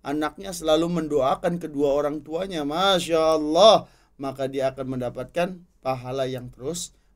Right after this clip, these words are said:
mengalir. Bahkan dalam hadis lain, ada tujuh nih teman-teman, ya.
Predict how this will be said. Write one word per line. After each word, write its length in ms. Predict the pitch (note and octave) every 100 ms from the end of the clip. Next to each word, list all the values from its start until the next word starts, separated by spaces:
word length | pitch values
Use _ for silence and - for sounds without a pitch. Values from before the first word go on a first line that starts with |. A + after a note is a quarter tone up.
| _
mengalir. 600 | A#2+ A2 G#2 G2+ G#2 A2
Bahkan 320 | C#3+ D#3 A#3+ A#3
dalam 160 | A3+ G#3+
hadis 280 | G3+ F#3
lain, 400 | G3 G#3 G#3+ D#3 - _ _ _ _ _ - - _ _ -
ada 240 | C#3+ D3+
tujuh 400 | D3+ F#3+ F3 G3+ F3
nih 120 | D#3
teman-teman, 600 | C#3+ D3 D3 D3+ D#3 D3
ya. 160 | E3+